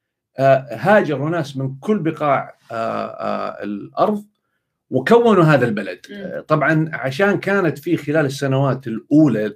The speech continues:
Speaker 1: لتكون أمريكا ومرحلة الهجرة، كانت في قوانين <clears throat> تحفز، آه، الهجرة من أوروبا وتحد الهجرة من، آه، أماكن أخرى من، آه، من العالم.
Speaker 2: مم.
Speaker 1: صارت ال-، ال-، ز-، صارت ال-، الفارق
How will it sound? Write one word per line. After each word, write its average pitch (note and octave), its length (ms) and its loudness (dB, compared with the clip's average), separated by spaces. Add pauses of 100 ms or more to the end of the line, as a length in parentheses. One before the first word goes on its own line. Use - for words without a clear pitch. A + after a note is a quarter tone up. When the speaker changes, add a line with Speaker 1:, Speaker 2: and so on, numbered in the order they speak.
Speaker 1:
لتكون A2 840 -8
أمريكا G#2+ 520 -6 (340)
ومرحلة C3 500 2
الهجرة، B2 380 4
كانت D#3+ 240 2
في D3+ 140 0
قوانين D3 640 4 (320)
<clears throat> - 680 -2
تحفز، G3 800 2 (220)
آه، C#3 180 4
الهجرة D3+ 360 4
من D3 160 0
أوروبا C3+ 480 2
وتحد D3 1080 0
الهجرة D3 340 0
من، C#3 280 -2 (100)
آه، B2+ 260 -2
أماكن C#3+ 380 -2
أخرى A#2+ 240 -6
من، G#2+ 240 -6
آه، G#2 100 -8
من G#2 160 -4
العالم. B2 480 -2
Speaker 2:
مم. F#3+ 300 -16
Speaker 1:
صارت F#3+ 440 4
ال-، D3 460 0
ال-، A#2 460 -6
ز-، A2 380 -4
صارت C#3+ 380 0
ال-، B2+ 160 -4
الفارق F3+ 600 2